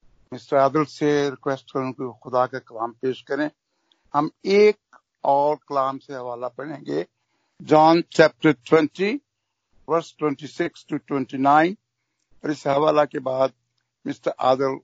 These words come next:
will, uh, re-, lead us in the word of God।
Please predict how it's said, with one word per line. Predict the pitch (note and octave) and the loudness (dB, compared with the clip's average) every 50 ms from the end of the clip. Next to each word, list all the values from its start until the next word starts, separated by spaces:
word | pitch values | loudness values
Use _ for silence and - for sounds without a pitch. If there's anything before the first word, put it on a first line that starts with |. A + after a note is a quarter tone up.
| _ _ - | _ _ -8
will, | B2 C3 B2+ B2 A#2+ A#2+ A#2+ B2 A#2 A#2+ _ _ _ _ _ _ _ _ _ _ _ - - - _ - B2+ | -6 -4 -4 -4 -6 -8 -10 -12 -14 _ _ _ _ _ _ _ _ _ _ _ _ -20 -20 -20 _ -6 -4
uh, | A#2+ A2+ A2+ G#2 _ _ _ _ - - B2+ | -2 -2 -2 -4 _ _ _ _ -20 -18 -16
re-, | C3+ C3+ C#3+ D3 - C#3+ C#3 | -14 -14 -14 -14 -12 -8 -8
lead | C#3+ C#3 C3 C3 B2 | -6 -6 -6 -8 -8
us | - - B2+ | -8 -8 -6
in | B2 A#2+ A#2+ B2+ C3 _ _ _ _ - - | -6 -4 -4 -6 -8 _ _ _ _ 0 2
the | B2 A#2 A#2+ | 4 6 6
word | B2+ B2 A#2 A2+ - | 6 6 6 4 2
of | - - - | 0 -4 -14
God। | - - | -14 -14